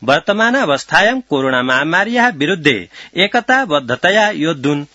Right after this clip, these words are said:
सर्वान् आहूतवान्। मापदण्डस्य विपरीततया विषाणु विनाशक द्रवस्य उत्पादनं विक्रय वितरणं च विहितम् इत्यभियोगे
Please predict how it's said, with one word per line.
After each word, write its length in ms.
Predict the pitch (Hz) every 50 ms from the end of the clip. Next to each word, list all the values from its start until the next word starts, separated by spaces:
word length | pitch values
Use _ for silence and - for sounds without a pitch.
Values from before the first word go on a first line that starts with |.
| _ _ _ _ - _ _
सर्वान् 640 | - - - 190 214 214 160 147 139 131 123 127 135 170 _ _ _ -
आहूतवान्। 920 | 127 127 127 127 120 123 135 135 - 117 117 139 156 160 156 127 101 82 - _ _ _ _ _ _ _ _ _ _ - - - - - - - - -
मापदण्डस्य 880 | 113 120 151 185 214 269 269 254 254 254 254 254 269 254 - - 311 311
विपरीततया 1000 | 233 139 131 139 139 - 147 135 139 135 143 135 - 202 208 220 233 262 277 262 - -
विषाणु 440 | 135 139 165 - - 214 220 254 277
विनाशक 480 | 233 165 147 151 147 139 - 151 - 147
द्रवस्य 520 | 117 110 123 143 185 214 214 - - 269
उत्पादनं 800 | 233 - 160 151 - _ - 190 196 202 220 226 240 269 269 254 - - 131
विक्रय 480 | 131 131 139 202 220 - 277 254 208
वितरणं 600 | 139 131 139 123 160 143 139 147 170 208 226 220
च 100 | 180 -
विहितम् 560 | 139 110 117 135 143 185 185 - 254 262 214
इत्यभियोगे 880 | 151 143 120 - - 147 120 127 139 170 185 196 190 160 139 110 101 92